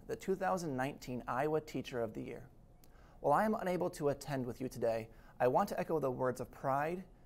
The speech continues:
and celebration shared by our Governor Reynolds and all of those sharing the room with you.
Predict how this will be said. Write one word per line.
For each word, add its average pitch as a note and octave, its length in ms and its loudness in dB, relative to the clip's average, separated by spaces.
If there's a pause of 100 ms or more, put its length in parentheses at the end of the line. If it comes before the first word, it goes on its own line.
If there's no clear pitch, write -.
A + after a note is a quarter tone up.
and C3+ 80 -6
celebration C3 680 0
shared C#3 320 -2
by C3 140 4
our B2+ 100 4
Governor C#3+ 420 0
Reynolds A2+ 440 -2 (240)
and C3+ 80 0
all D3+ 160 6
of F3 80 0
those D3 200 4
sharing B2 280 -2
the A#2 80 0
room A2 200 -2
with - 220 -8
you. A2+ 160 -10